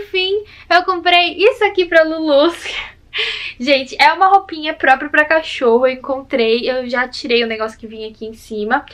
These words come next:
Encontrei no Target. É, tinha uma que era de abelhinha. Eu me arrependi de não ter comprado a de abelhinha, porque era muito legal.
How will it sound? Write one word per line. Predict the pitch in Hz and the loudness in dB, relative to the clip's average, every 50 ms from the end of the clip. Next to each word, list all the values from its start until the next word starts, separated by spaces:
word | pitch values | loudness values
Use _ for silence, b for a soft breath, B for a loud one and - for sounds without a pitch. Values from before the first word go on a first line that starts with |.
| B B B B B | B B B B B
Encontrei | 254 254 294 277 277 285 277 262 | -4 0 0 0 2 2 0 0
no | 269 285 302 | 0 -2 -4
Target. | - - 285 262 262 262 254 254 302 330 330 - - - - - B B B B B B | 0 2 2 2 2 0 -4 -8 -10 -10 -10 -12 -16 -18 -18 -18 B B B B B B
É, | B - 254 254 254 247 247 240 247 | B 0 0 2 2 0 0 -2 -4
tinha | 240 - - - 294 294 302 311 302 | -6 -8 -8 -6 -4 0 2 4 4
uma | 302 302 294 302 302 | 4 2 0 -2 -4
que | - 285 | -4 -4
era | 269 277 269 | -4 -2 -2
de | 240 285 | 0 0
abelhinha. | 269 240 285 285 294 269 277 269 277 277 285 285 | 0 0 0 0 0 -2 -4 -6 -6 -6 -4 -4
Eu | 277 | -4
me | 262 262 | -6 -6
arrependi | 254 254 254 254 262 254 254 240 240 | -8 -8 -8 -10 -12 -12 -12 -12 -12
de | 254 254 | -10 -10
não | 240 240 240 | -10 -10 -10
ter | 233 262 240 | -8 -8 -8
comprado | 240 247 240 233 240 220 220 233 | -8 -8 -8 -6 -6 -4 -2 -2
a | 233 | -2
de | 226 233 | -2 -2
abelhinha, | 220 208 226 233 247 233 220 214 214 220 | -4 -2 -4 -4 -4 -6 -8 -12 -12 -14
porque | 214 - 233 226 - - - | -16 -18 -20 -20 -16 -10 -6
era | 214 208 214 220 | -6 -4 -4 -4
muito | 233 240 240 240 240 233 233 226 - 302 | -6 -8 -6 -6 -6 -6 -6 -4 -4 -2
legal. | 285 285 285 277 226 233 214 208 202 202 214 226 | 0 2 2 0 0 0 2 4 4 2 2 0